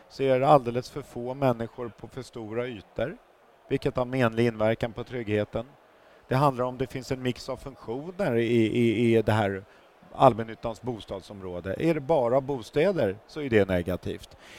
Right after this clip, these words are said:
Är det en mix av olika typer av bostäder, en mix av näringsverksamheter, boende, arbetsplatser, så är det betydligt bättre. En mix av människor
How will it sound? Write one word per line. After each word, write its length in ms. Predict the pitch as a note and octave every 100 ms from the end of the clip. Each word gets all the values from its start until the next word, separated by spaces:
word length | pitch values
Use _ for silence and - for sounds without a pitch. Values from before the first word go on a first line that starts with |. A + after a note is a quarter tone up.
| -
Är 100 | C3
det 60 |
en 160 | D3 C3
mix 340 | D3 G3 -
av 80 | D3 -
olika 460 | D3 A2+ C3+ F#3
typer 340 | F#3 G3+ C#3+ A#2
av 100 | A2+
bostäder, 840 | A2 G2+ - G#2+ F#2 F2+ F#2+ F#2 -
en 260 | C#3+ B2 C3
mix 440 | F#3+ - - -
av 280 | A2+ G2+ F#2+ - - - _ _
näringsverksamheter, 1500 | - B2+ C#3 B2 A2 - G#2+ G2+ - G#2 G2+ F#2+ F2+ - G#2
boende, 600 | A2 C3+ G2 G2+ G#2 A2
arbetsplatser, 880 | G#2+ E2 F#2 - F#2 F2+ - G2 F2+
så 60 | A#2
är 100 | G#2+
det 160 | G2+ F2+
betydligt 640 | G2+ - B2+ D3+ E3 -
bättre. 400 | A2 - - G2
En 100 | A#2+
mix 280 | E3 - D3+
av 100 | D3+
människor 760 | E3 A#2 A2 C3+ G3 B2+